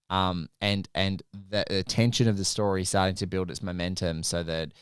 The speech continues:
it can actually start to weave and wind all the way to where we think it's gonna go, which is, like, ultimately writing stories, um, against Tozawa that's gonna cause him to do something stupid, which he rarely does. Like, the control of him, like,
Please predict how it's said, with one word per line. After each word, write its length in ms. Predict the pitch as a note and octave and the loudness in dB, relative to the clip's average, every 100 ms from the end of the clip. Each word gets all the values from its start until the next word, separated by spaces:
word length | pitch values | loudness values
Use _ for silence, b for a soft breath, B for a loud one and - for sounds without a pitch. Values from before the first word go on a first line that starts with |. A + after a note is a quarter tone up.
| b b | b b
it 120 | G#2+ | -2
can 120 | A2 - | -2 2
actually 340 | G2 F2+ F#2+ | 0 2 -2
start 360 | F#2 - F2+ D#2+ | -2 0 0 0
to 80 | F#2 | -2
weave 360 | F#2 F#2 F2+ | 0 0 0
and 160 | F2 F2+ | -2 -2
wind 400 | E2+ F2 E2+ D#2+ - | 2 2 0 -2 -4
all 140 | F2 | -2
the 80 | E2+ | 0
way 220 | D#2+ E2 | -2 -2
to 120 | - | -2
where 160 | F2 D#2 | -2 -2
we 80 | E2+ | -2
think 220 | F2 E2 | -6 -10
it's 100 | - | -10
gonna 160 | D2+ C#2+ | -10 -6
go, 240 | D2+ D2 | -4 -4
which 220 | C2 - | -4 -8
is, 160 | C#2+ C#2+ | -6 -4
like, 240 | C2+ - _ - | -4 -6 _ -10
ultimately 640 | F2+ F#2 F#2 E2+ E2 D#2 D2+ B B B | -8 -4 -4 -2 -2 -4 -6 B B B
writing 340 | G2 G2 F#2 F2+ | 4 4 6 2
stories, 640 | - F2 E2+ E2+ E2+ - - | 0 0 0 0 -2 -6 -6
um, 320 | E2+ E2+ D#2 - | -6 -6 -6 -6
against 320 | G2 F#2+ - | -2 -2 -2
Tozawa 420 | F#2 F#2 F2 F2+ | -2 0 2 0
that's 160 | D#2+ - | -2 -4
gonna 180 | F2+ | -6
cause 260 | F2+ F#2 F2 | -4 -4 -2
him 320 | F2+ E2+ F2 - | -4 -4 -8 -8
to 100 | G2+ | -4
do 160 | G#2+ G#2 | 0 0
something 240 | G2 G2 | 0 0
stupid, 480 | - C#3 D3 D2 - | 2 4 4 2 -2
which 220 | G2+ - | 0 0
he 160 | - G#2 | 2 0
rarely 440 | F#2+ G2+ G2+ G2 | 4 6 6 4
does. 320 | F2+ E2 F2 G2 | 2 2 2 2
Like, 180 | F#2+ - B B | 0 -2 B B
the 80 | A#2+ | 2
control 380 | A#2+ G#2+ B2 B2 | 4 6 8 8
of 80 | |
him, 100 | B2+ A#2 | 6 4
like, 260 | G#2+ - | 2 0